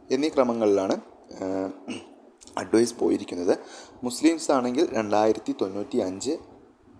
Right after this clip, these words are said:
ഏഹ്, റാങ്ക് ഉള്ള ആളു-, ആളിനും കൂടി അഡ്വൈസ് ലഭിച്ചിട്ടുണ്ട്. ആകെ മൊത്തം ആയിരത്തി അറുന്നൂറ്റി ഇരുപത്തി ഒന്ന് പേർക്കാണ് ഇതുവരെ കെ എസ് എഫ് ഇ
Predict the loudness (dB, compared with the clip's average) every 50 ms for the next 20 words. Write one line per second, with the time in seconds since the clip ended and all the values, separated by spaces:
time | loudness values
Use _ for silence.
0 | _ _ _ _ _ _ _ _ _ _ _ _ _ _ _ _ _ _ -12 -6
1 | -4 -2 -2 -2 -2 -2 0 0 0 0 0 0 2 2 4 4 4 4 2 4
2 | 4 6 6 6 4 2 -2 -10 -2 2 4 6 8 6 6 4 2 -2 -2 -2
3 | -4 -4 -10 -20 -20 -18 -12 -8 0 4 4 4 4 4 2 0 0 -2 -2 -2
4 | -2 -6 -6 -6 -6 -8 -8 -10 -10 -6 -2 0 0 0 0 -2 -2 -6 -6 -4
5 | 0 2 4 4 4 4 2 2 0 -2 -6 -8 -8 -10 -18 -20 -20 -20 -20 -8
6 | -2 0 2 2 2 0 0 -2 -4 -4 -4 -4 -4 -2 -2 2 4 4 4 4
7 | 2 0 -2 0 0 0 0 0 -2 -2 0 2 2 2 0 0 -2 -2 -2 -4
8 | -6 -8 -8 -4 0 2 2 4 4 4 2 0 -4 -16 -20 -20 -20 -20 -20 _
9 | _ _ _ _ _ _ -20 _ _ -2 0 2 2 2 0 -2 -4 -4 -6 -6